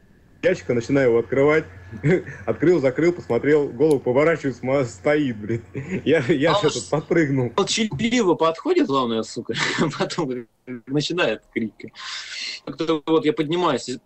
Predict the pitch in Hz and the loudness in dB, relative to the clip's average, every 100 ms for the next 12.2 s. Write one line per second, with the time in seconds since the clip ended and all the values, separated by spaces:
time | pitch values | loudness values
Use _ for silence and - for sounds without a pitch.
0 | 139 135 - 143 147 147 107 110 110 - | 0 0 0 0 2 2 0 -4 -4 -2
1 | 120 117 110 110 117 120 127 139 104 104 | 0 0 0 0 0 0 -2 0 -2 -4
2 | 101 110 123 156 123 113 131 120 131 123 | -4 -4 -2 -2 -2 -4 -4 0 0 0
3 | - 147 135 101 123 - 113 - 113 104 | 0 0 0 -2 -10 -6 -4 -2 -2 -2
4 | 98 - 107 107 117 120 139 127 113 131 | -8 -8 -2 -2 -2 -2 -2 -2 -4 -6
5 | 123 123 147 147 160 95 - - 113 117 | -4 -2 -2 0 -4 -4 -12 -6 -6 -2
6 | 147 95 90 95 92 - - - - - | -4 -4 -4 -4 -4 -12 -20 -20 -18 -18
7 | - 139 175 160 175 127 120 127 156 147 | -4 2 2 2 2 0 0 -2 0 0
8 | 131 135 123 139 165 139 107 135 131 139 | 0 -2 -4 -2 0 0 0 -2 0 -2
9 | 131 135 135 139 180 113 104 - 120 117 | -2 -2 -2 0 -2 -2 -6 -2 -2 -2
10 | 117 113 98 - _ _ _ _ _ _ | -4 -6 -8 -10 _ _ _ _ _ _
11 | - - 180 147 123 117 123 170 147 117 | -8 -2 2 2 0 -4 0 2 4 2
12 | 104 | 2